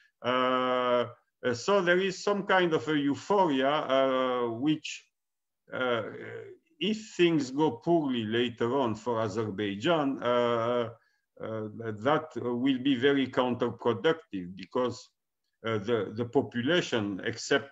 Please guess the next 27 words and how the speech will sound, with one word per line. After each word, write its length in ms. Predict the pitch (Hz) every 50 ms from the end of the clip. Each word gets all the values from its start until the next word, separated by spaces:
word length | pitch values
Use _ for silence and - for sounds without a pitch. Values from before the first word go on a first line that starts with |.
| _ -
perhaps 440 | 120 120 117 127 131 120 120 - -
a 80 | 107
few, 480 | - - - - 135 127 113 104 85 90
uh, 180 | 98 98 98 92 - _ _ _ _ _ _ _ _ _ _ _ _ _ _ _ _ _ -
educated 760 | 123 127 117 113 107 107 - 123 123 113 113 120 104 - - -
people 560 | 135 139 127 110 127 127 127 127 123 120 110
or 320 | 101 104 107 107 95 87 123 165 170
others, 340 | 156 127 117 107 104 104 104
uh, 240 | 110 110 110 104 98
are 200 | 110 123 127 131
not 240 | 135 160 160 156 143
at 180 | 131 117 -
all, 160 | 147 139 135 117
uh, 800 | 113 113 _ _ _ _ _ _ _ _ _ - - 104 - -
aware 580 | 127 127 131 127 123 147 151 151 147 139 131 120
of 180 | 117 113 113
the 120 | 117 123 117
extent 540 | 113 113 - - - - 127 120 117 113
of 160 | 117 95 90 95
the 80 | 107
losses, 720 | 107 110 127 127 110 - - - 90 - - - - - _ _ _ _ -
you 60 | 95
know? 200 | 104 135 151 151 - _ _ _ _ _ _ _ _ _ _ _ -
Uh, 280 | 135 135 139 139 139 135 - _ _ _ _ _ _ _ _ _ _ _ _ _ _ _ -
there 300 | 98 - 127 156 175 190
are, 460 | 190 190 170 143 - - 123 131
uh, 40 | 131